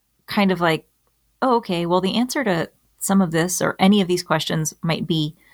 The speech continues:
no." And then the, the "then what?" like, "now what?" part of it, I feel like a lot of what we learn in at least the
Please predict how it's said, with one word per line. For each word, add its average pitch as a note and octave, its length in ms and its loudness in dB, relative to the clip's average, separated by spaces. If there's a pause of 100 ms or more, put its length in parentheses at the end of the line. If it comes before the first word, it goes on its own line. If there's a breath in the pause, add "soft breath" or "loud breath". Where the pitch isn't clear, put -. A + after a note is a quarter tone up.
(280 soft breath)
no." F3+ 680 4 (200)
And F3+ 260 0
then G#3 220 4
the, F3+ 260 -2 (540)
the F3+ 140 0
"then F3+ 320 2
what?" G3+ 300 2 (120)
like, D#3+ 180 -2
"now E3 200 0
what?" G3 320 -2 (520)
part A3+ 260 0
of A#3 80 -6
it, B3 240 -2 (1800)
I G3 120 2
feel B3 280 0
like D4 180 0 (1000)
a G3 80 6
lot F#3 280 4
of G#3+ 120 -4
what G3+ 180 0
we F3+ 160 0
learn E3 500 -4 (120)
in D#3 440 -4 (540)
at - 160 -4
least F3 400 -4 (1400)
the E3 260 -4